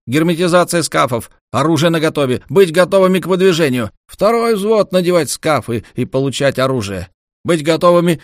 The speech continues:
к выдвижению через пять минут. Четвертый взвод, перейти в готовность два. Напоминаю приоритет миссии. При малейших сомнениях в безопасности сразу же эвакуировать генерала Рокова, не считаясь с потерями в личном составе».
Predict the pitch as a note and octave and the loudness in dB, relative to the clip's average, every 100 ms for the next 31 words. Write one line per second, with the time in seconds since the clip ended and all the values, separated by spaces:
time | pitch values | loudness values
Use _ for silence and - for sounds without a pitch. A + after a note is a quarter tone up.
0 | _ E3 E3 E3+ D3 F3+ F3 C#3 E3 D3+ | _ -2 0 0 0 0 -2 -2 -2 -2
1 | - E3 - D#3 D3+ A#2 - _ _ - | -2 -2 -2 -2 -2 -4 -8 _ _ -6
2 | D3+ C3 E3+ G2+ D3+ C#3 C#3+ A2+ D3 E3 | -6 0 0 2 -2 0 -2 -2 0 0
3 | - E3+ D3 C#3+ D#3 C#3 B2+ A#2+ C#3 G2 | 0 0 0 0 -2 -2 -4 -2 -2 -2
4 | - _ _ _ _ _ _ _ - B2+ | -6 _ _ _ _ _ _ _ -8 -6
5 | D3 E3 F#3 F#3 D#3 B2+ B2+ C3 C3+ B2+ | -2 0 0 0 0 -2 0 0 -2 -2
6 | C3 - B2+ G#2 - G2+ G2 - _ D3+ | -4 -2 -2 -2 -6 -8 -8 -10 _ -4
7 | C#3+ D3 D#3+ E3+ - C#3+ - C3 D3 F3 | -2 -2 0 -2 -4 -6 -4 -4 -2 -2
8 | D#3+ C3 G#2+ B2 C3+ C3 D#3+ - A2+ - | -2 -2 -4 -4 -2 -2 -2 -2 -8 -8
9 | F2 - _ - F#3+ E3+ D#3 D#3 D#3+ - | -12 -12 _ -6 -2 0 0 0 -4 -4
10 | - E3+ D#3 E3 F3 E3+ D3 D3 D3 C#3 | -2 0 2 2 4 2 0 0 0 0
11 | C#3+ C#3 A#2+ A#2 G#2 _ _ - E3 C#3+ | 0 -2 -2 -4 -4 _ _ -4 -4 -2
12 | D#3+ D3+ D#3+ D3+ - C#3+ C3 D3+ D3+ C#3+ | -4 -2 -2 -2 -4 -4 -4 -4 -4 -2
13 | C3+ C3+ A#2+ B2+ A2+ A#2 - G2+ G2 F2 | -2 -4 -4 -6 -6 -6 -6 -6 -6 -10